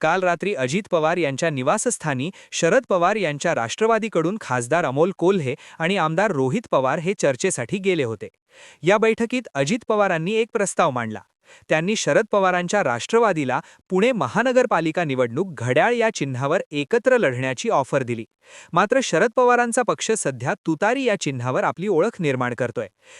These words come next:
त्यामुळे ऐन निवडणुकीच्या तोंडावर पुन्हा घड्याळाच्या चिन्हावर निवडणूक लढवणं हे शरद पवार यांच्या पक्षातील नेत्यांना अजिबात मान्य नाही. शिवाय शरद पवारांच्या राष्ट्रवादीला फक्त तीस ते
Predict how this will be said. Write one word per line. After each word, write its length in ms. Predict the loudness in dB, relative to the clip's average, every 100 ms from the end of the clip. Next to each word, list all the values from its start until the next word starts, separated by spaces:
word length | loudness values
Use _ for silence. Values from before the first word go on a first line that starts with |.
| -2
त्यामुळे 320 | 2 4 4 2
ऐन 260 | 2 0 2
निवडणुकीच्या 640 | 0 2 2 0 0 0 2
तोंडावर 420 | 2 2 2 2 -2 -12 _
पुन्हा 280 | 0 2 0
घड्याळाच्या 580 | -2 0 2 2 2 0
चिन्हावर 420 | 0 -2 0 0
निवडणूक 480 | 0 0 0 0 0
लढवणं 440 | -2 0 0 0 -4 -12 -4
हे 80 | -2
शरद 300 | 2 2 4
पवार 260 | 2 2 4
यांच्या 320 | 2 0 -2
पक्षातील 500 | -2 -2 -2 0 0
नेत्यांना 460 | -2 -2 -4 -2 -6 -2
अजिबात 340 | 0 4 2 0
मान्य 260 | -6 -6
नाही. 240 | -6 -8 -10 _ _ _ -20 -12
शिवाय 280 | 0 4 4
शरद 260 | 4 2 4
पवारांच्या 500 | 4 4 4 2 0
राष्ट्रवादीला 680 | 0 0 0 2 2 2 -2 -6 -12 _
फक्त 220 | -4 2 2 4
तीस 240 | -2 0
ते 80 | -2